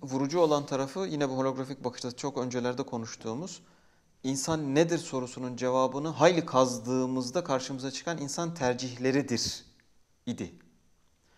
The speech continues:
Burada da benzeri bir şey çıkıyor karşımıza. Bakın Said Nursi aynı güzergahtan ilerliyor. Buradaki adam da, o ciddi adam da tercihe karışmıyor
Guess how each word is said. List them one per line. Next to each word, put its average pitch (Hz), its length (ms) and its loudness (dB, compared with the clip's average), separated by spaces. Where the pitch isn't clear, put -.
Burada 185 220 4
da 208 100 8
benzeri 165 340 4
bir 165 60 -6
şey 127 160 -4
çıkıyor - 320 -8
karşımıza. 98 420 -8
Bakın 123 160 -8
Said 127 260 -4
Nursi - 180 -6
aynı 143 200 4
güzergahtan 123 600 2
ilerliyor. 98 440 -6
Buradaki 151 600 4
adam 156 360 8
da, 151 140 4
o - 340 2
ciddi 131 420 6
adam 123 400 6
da 143 200 2
tercihe 143 460 -2
karışmıyor 175 680 2